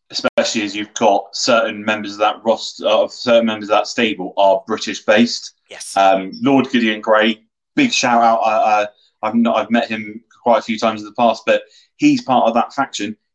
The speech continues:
Speaker 1: He's a Rev Pro guy. Like, he is very British based. Even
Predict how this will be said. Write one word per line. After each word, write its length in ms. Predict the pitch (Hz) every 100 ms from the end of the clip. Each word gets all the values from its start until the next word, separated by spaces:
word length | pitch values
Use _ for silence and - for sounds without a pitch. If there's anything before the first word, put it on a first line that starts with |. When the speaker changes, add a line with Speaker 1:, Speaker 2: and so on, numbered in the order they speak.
| -
Speaker 1:
He's 240 | 139 127
a 60 | 117
Rev 220 | 123 123
Pro 280 | - 117 110
guy. 340 | 87 82 82 - _ _ -
Like, 220 | 117 110 - _ _
he 240 | - 131 123
is 180 | 113 -
very 340 | 117 113 107
British 280 | 104 - 95
based. 380 | 101 92 - - _ -
Even 600 | 147 175 143 104 120 147